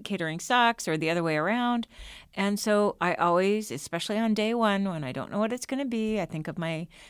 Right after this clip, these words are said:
Confederation College professors saying,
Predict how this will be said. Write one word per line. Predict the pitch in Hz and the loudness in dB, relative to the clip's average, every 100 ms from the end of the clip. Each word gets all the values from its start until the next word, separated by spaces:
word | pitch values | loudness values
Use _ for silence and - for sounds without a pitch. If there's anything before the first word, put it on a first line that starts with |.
| - | -14
Confederation | - 151 170 196 233 262 302 | -8 0 2 2 2 0 -2
College | 277 254 240 240 240 220 - - | 4 4 6 2 0 -4 -10 -6
professors | 269 247 214 208 214 208 208 | -2 4 4 4 2 2 0
saying, | - 175 180 185 | 0 -2 -2 -4